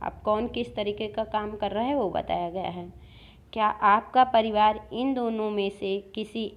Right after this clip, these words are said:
एक परिवार जैसा है? क्या आपका परिवार, ये दो जो परिवार दिए गए हैं, इनमें से किसी एक जैसा है, ऐसा पूछ रहे हैं। यदि हाँ, तो किसके जैसा? आपके परिवार और उस परिवार में क्या-क्या समानता है?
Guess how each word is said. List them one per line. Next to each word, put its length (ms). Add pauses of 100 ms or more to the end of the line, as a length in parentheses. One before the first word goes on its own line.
एक 280
परिवार 420
जैसा 360
है? 360 (420)
क्या 140
आपका 280
परिवार, 520 (200)
ये 140
दो 200
जो 120
परिवार 540
दिए 260
गए 160
हैं, 280
इनमें 320
से 140
किसी 340
एक 220
जैसा 300
है, 280 (100)
ऐसा 240
पूछ 420
रहे 80
हैं। 380 (460)
यदि 260
हाँ, 280
तो 120
किसके 440
जैसा? 480 (340)
आपके 440
परिवार 600
और 120
उस 340
परिवार 420
में 300
क्या-क्या 640 (360)
समानता 540
है? 440